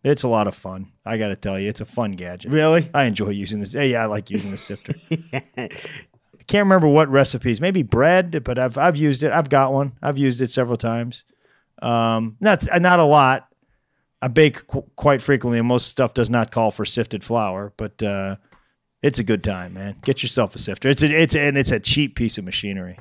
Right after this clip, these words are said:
Speaker 1: Right? Probably seven bucks, you
Speaker 2: Well,
Speaker 1: get yourself a sifter.
Speaker 2: yeah, and a lot of people, uh, wouldn't call it a piece of machinery. <laughs> Uh,
Speaker 1: I don't know what you're talking about. I don't know if you've seen what goes, there's all kinds of stuff,
Speaker 2: it's
Speaker 1: a
Speaker 2: just
Speaker 1: lot of
Speaker 2: a
Speaker 1: inner workings.
Speaker 2: tool. Uh,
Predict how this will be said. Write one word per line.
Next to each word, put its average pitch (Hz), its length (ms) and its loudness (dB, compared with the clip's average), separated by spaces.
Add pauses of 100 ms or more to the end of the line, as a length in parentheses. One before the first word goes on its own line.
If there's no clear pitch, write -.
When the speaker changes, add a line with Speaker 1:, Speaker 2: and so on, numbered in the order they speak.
(120)
Speaker 1:
Right? 107 180 -8
Probably 101 320 -4 (200)
seven 104 380 -4
bucks, 98 200 -6
you 143 80 -2
Speaker 2:
Well, 180 140 6
Speaker 1:
get - 80 -4
yourself - 300 -12
a - 40 -18
sifter. - 300 -14
Speaker 2:
yeah, 202 240 4
and 123 100 0
a 117 60 0
lot 156 200 4
of 185 80 0
people, 120 480 -2
uh, 110 240 -2 (140)
wouldn't 139 600 0
call 151 340 2
it 135 100 2
a 127 60 2
piece 156 360 0
of 143 100 2
machinery. 151 680 2
<laughs> 622 60 -6 (720)
Uh, 98 540 -6 (880)
Speaker 1:
I 123 80 0
don't 120 80 2
know 117 80 2
what 110 120 2
you're 101 100 -2
talking 139 360 2
about. 104 220 0
I - 20 2
don't 123 100 0
know 113 60 0
if 101 80 -2
you've 110 120 -4
seen 143 220 -2
what 104 100 -2
goes, 110 140 -4
there's 113 140 -6
all 110 120 0
kinds 143 280 -2
of 104 60 -6
stuff, - 240 -6
Speaker 2:
it's 98 160 -16
Speaker 1:
a 123 40 -10
Speaker 2:
just 117 100 -8
Speaker 1:
lot 117 180 0
of 113 60 -4
Speaker 2:
a 117 40 -10
Speaker 1:
inner 123 200 2
workings. 131 600 0 (300)
Speaker 2:
tool. 101 300 -12
Uh, 95 760 -8